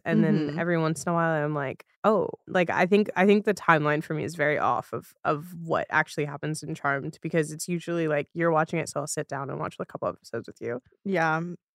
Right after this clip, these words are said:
Speaker 2: I think that's probably true. <laughs>
Speaker 1: <laughs> Well, um,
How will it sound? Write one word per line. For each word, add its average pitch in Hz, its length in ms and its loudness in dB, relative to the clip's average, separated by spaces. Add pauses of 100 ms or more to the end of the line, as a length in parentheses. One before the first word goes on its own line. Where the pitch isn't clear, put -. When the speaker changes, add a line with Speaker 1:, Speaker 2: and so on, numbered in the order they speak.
(160)
Speaker 2:
I 196 140 -2
think 185 160 -2
that's 160 160 -8
probably 151 260 0
true. 180 300 4
<laughs> 240 120 4
Speaker 1:
<laughs> 262 600 6 (800)
Well, 185 340 6 (100)
um, 170 340 4